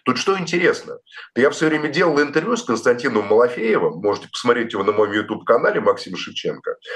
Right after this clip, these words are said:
Я его спросил, какой образ вам, Константин, монархии ближе всего? И знаете, что он ответил? Говорит, такая, как в Арабских, Объединённых Арабских Эмиратах,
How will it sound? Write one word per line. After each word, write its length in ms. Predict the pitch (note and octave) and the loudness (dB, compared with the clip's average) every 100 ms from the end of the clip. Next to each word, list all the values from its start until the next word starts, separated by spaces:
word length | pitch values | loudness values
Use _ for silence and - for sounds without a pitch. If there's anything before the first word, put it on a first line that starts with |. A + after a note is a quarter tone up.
| - - | -12 -2
Я 100 | G#2+ | 2
его 120 | E3 | 4
спросил, 440 | - - G3 G3+ C3+ | 2 -2 0 0 2
какой 480 | C3+ C3 A3 F3+ - | 0 2 0 0 0
образ 460 | F3+ G#3 C#3 G#2+ A#2 | 2 4 2 0 2
вам, 280 | C3 F3+ | 2 2
Константин, 760 | E3+ A2+ - A2+ A2 C#3+ A#2 - | -2 -6 0 0 0 -4 -4 -6
монархии 840 | G2+ A2+ B2+ F#3 G3 - E2 D#2+ | 2 2 4 2 0 -8 -8 -8
ближе 380 | F#2+ A2+ D3 C3+ | -2 0 0 -2
всего? 520 | C3+ - C3 F2 - - - _ | -4 -4 -2 -2 -4 -10 -20 _
И 60 | G2+ | 0
знаете, 240 | D3 D3 | 2 2
что 120 | - | 2
он 80 | A2+ | 2
ответил? 540 | G#2 A2+ F2 - - - - - - | 2 0 -8 -10 -14 -16 -20 -20 -2
Говорит, 260 | G#2 G#2+ - | 0 0 2
такая, 340 | A#2 E3+ G3 | 2 4 4
как 240 | F#3 F3 D3 | 4 2 0
в 140 | A2+ | 4
Арабских, 520 | B2+ C3+ D3+ - C#3 | 6 6 4 0 -2
Объединённых 460 | A#2+ A2+ C#3+ C#3 A#2 | -2 2 2 2 4
Арабских 400 | A2+ - A#2 - | 4 4 -2 -4
Эмиратах, 480 | A2 G#2+ G#2 E2+ | 2 4 4 2